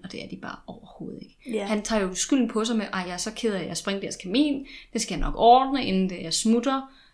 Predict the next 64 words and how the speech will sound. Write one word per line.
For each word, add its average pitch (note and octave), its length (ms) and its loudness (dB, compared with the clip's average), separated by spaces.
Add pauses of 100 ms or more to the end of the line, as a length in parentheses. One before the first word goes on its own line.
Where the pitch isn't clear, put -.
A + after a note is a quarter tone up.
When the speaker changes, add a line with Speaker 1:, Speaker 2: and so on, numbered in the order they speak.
(120)
Speaker 1:
Men E3+ 200 -4
der F#3 60 -2
er F#3 140 4
skaden F#3 280 -4
allerede E3 260 -6
sket. - 200 -14 (420)
Altså G3 140 -12
det, G3 180 0
at F#3+ 160 -2
han F#3 120 -2
har E3+ 140 -4
ødelagt F#3+ 300 0
kaminen, F3 420 -6
det - 160 2
er, G3 180 0
Speaker 2:
Mm. - 100 -4
Speaker 1:
altså E3+ 200 -10
det, E3 140 -6 (120)
det, - 140 -10
den F3+ 140 -2
kan F#3+ 120 -8
bare E3 260 -4
ikke F#3 220 -4
genopleves, F#3 400 -4
den D#3+ 120 -8
her D#3 60 -6
situation. D#3 420 -8
Den E3+ 120 -6
er D#3+ 120 -6 (100)
totalt - 380 -8
død. - 120 -14 (200)
Speaker 2:
Ja. - 220 -6
Speaker 1:
Det, - 220 -12
der F#3 60 -4
er, F3 240 -6 (360)
det - 80 2
bliver G3+ 140 6
ikke A3+ 180 6
godt G3 280 -2 (160)
herfra, E3+ 580 -6 (480)
vel? E3 200 -8 (720)
Så, - 160 -8 (260)
øhm. E3+ 320 -10
Speaker 2:
Jeg A3+ 120 2
vil B3+ 100 8
dog G#3 180 2
give G3+ 400 2
Vernon B3 280 4
ret A#3 160 6
i, G#3 100 0
at G3 100 -2
det G#3 80 -2
er F#3+ 60 0
irriterende, G3 380 0
når F#3 60 -4
folk F3+ 240 -4
kommer F#3 180 -6
så F#3 120 -4
meget D#3+ 220 -8
for - 60 -14
sent. - 240 -6
Speaker 1:
Men B3 100 2
det - 100 0
er B3+ 60 -2